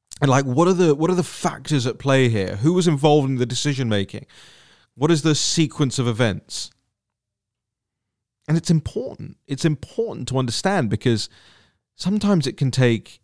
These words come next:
years, if not decades, for conspiracies like this to unravel. Conspiracy theories like the left's, the Blue Anon conspiracy theories to unravel. But we're seeing it take place in, in weeks now. So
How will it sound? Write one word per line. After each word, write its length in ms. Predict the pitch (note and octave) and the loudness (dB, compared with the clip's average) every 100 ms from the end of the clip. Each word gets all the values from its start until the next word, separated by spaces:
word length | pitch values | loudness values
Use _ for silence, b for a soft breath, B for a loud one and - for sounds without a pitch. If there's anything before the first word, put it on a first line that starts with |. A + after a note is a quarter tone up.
| _ | _
years, 580 | A#2 F3+ G3+ G2+ F#2+ - - | -6 0 2 0 -2 -6 -8
if 160 | B2 | -4
not 220 | C3 A#2 - | -4 -6 -2
decades, 680 | D#3 D#3 C3+ G2 G2 - | 0 0 0 0 -2 -8
for 140 | - A#2 | -10 -6
conspiracies 680 | A#2+ - C#3 B2+ A#2 A2 | -6 -2 0 0 0 -4
like 200 | A2 G#2 | -2 -4
this 160 | G#2+ - | -4 -6
to 140 | G#2+ | -4
unravel. 520 | G#2 G#2 C3+ C3+ G2 - | -2 0 0 0 -4 -10
Conspiracy 520 | G#2+ - C3+ B2+ A2+ | -10 -4 -4 -4 -6
theories 540 | - D#3 D3+ B2 G#2 | -4 0 2 0 0
like 160 | A2+ G2+ | -4 -2
the 80 | A2+ | 0
left's, 520 | B2+ G#2 - - - b b b | 0 -2 -8 -20 -20 b b b
the 100 | A2 | -6
Blue 380 | F#2+ C#3+ D3 C3+ | 0 4 4 4
Anon 260 | A#2 G2+ | 2 0
conspiracy 560 | G2+ A2+ - D3 C#3 A#2 | -2 -6 -2 -2 0 -2
theories 320 | A#2+ A2 G#2+ | -2 -2 -2
to 140 | - C#3 | -2 -2
unravel. 540 | C#3+ E3+ E3 - - _ _ _ _ _ _ _ _ - | 0 0 -2 -10 -20 _ _ _ _ _ _ _ _ -8
But 180 | B2+ D#3 | -2 0
we're 80 | |
seeing 300 | D#3 G3+ G3+ | 2 4 2
it 100 | D#3+ | 2
take 200 | D3+ C3+ | 0 -2
place 360 | - C3+ B2+ - | 0 0 0 -2
in, 320 | C3+ A#2 G#2+ | -2 -2 -2
in 220 | B2 A2 G2+ | 0 0 2
weeks 600 | F#3+ F#3 - - - - _ | 0 -2 -8 -8 -8 -12 _
now. 500 | A#2 G2 F2+ - - _ _ _ _ _ _ _ _ _ _ _ _ _ _ _ _ _ _ _ _ _ _ _ _ - | -6 -4 -6 -10 -20 _ _ _ _ _ _ _ _ _ _ _ _ _ _ _ _ _ _ _ _ _ _ _ _ -10
So 640 | - - F3+ E3+ E3+ D3+ | -4 2 4 4 4 0